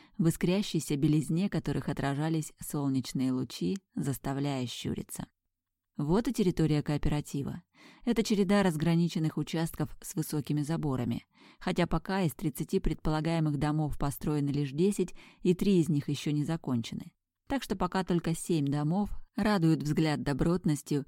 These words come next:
и дымком из труб над крышами, а вокруг расстилается только снежная гладь и стоит умиротворяющая тишина. Заехав в ворота собственного дома, отправилась на поиски жениха, попутно здороваясь с отделочниками и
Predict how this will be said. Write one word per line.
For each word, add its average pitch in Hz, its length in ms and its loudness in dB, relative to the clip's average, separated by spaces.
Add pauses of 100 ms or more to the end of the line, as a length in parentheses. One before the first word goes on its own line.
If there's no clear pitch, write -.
(200)
и 196 100 2
дымком 170 560 4
из 127 100 -2
труб - 300 -2
над 131 240 -2
крышами, 127 600 -2 (200)
а 147 100 0
вокруг 165 460 -2 (300)
расстилается 214 680 0
только 165 320 0
снежная 131 540 -2
гладь 165 420 -2 (300)
и 170 100 0
стоит 220 460 -2
умиротворяющая 147 920 0
тишина. 113 560 -6 (720)
Заехав 233 440 2
в - 60 -8
ворота 220 340 2
собственного 151 720 0
дома, 175 440 2 (280)
отправилась 202 600 4
на 151 120 2
поиски 170 400 0
жениха, 175 560 0
попутно 139 540 -2
здороваясь 131 560 -2 (100)
с - 140 -8
отделочниками 139 840 -2
и - 220 -2